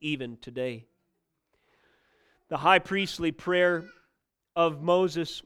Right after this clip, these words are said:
of, uh, delivered to Aaron, will ultimately answered as the world realizes God's lawful ways.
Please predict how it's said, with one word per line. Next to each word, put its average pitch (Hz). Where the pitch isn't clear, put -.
of, 156
uh, 151
delivered 185
to 170
Aaron, 175
will 156
ultimately 175
answered 165
as 185
the 170
world 190
realizes 175
God's 165
lawful 175
ways. 180